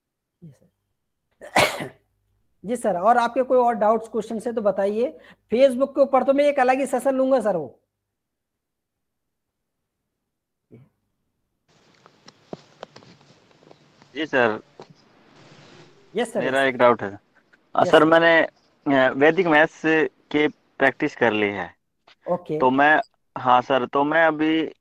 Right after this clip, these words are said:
Speaker 2: चाहता हूँ कि मैं एक दो school में जाके बात करूँ।
Speaker 1: ओके।
Speaker 2: तो सर, इसके लिए मेरे को दो बातें जाननी है। एक तो मैं स्कूल में कितना, कितना टाइम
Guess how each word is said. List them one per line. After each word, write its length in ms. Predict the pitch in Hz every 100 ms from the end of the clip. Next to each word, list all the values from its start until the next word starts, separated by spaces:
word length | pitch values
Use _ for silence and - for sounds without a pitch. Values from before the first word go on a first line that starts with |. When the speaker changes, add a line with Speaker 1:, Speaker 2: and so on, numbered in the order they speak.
| _ - - -
Speaker 2:
चाहता 280 | 139 127 147
हूँ 120 | 147
कि 160 | 139 143
मैं 280 | 135 135 135
एक 140 | 131
दो 120 | 123
school 320 | 135 - 139 135
में 140 | 131
जाके 260 | 127 120 120
बात 260 | 120 117
करूँ। 300 | - - 87 _ _ _ _ _ _ _ -
Speaker 1:
ओके। 580 | 151 - 143 165 233 _ _ _ _ _ _ _ _ -
Speaker 2:
तो 80 | 131
सर, 220 | - 151
इसके 260 | 160 - 156
लिए 380 | 156 156 156 - -
मेरे 220 | 135 139
को 320 | 147 147 143 -
दो 240 | 127 143
बातें 280 | 143 135 139
जाननी 280 | 131 120 117
है। 60 |
एक 100 | 127 -
तो 100 | 156
मैं 340 | 156 151 156 -
स्कूल 480 | - - 147 147 151
में 300 | 147 143 139
कितना, 340 | - 135 156 143
कितना 260 | 143 139
टाइम 500 | 131 131 131 127 127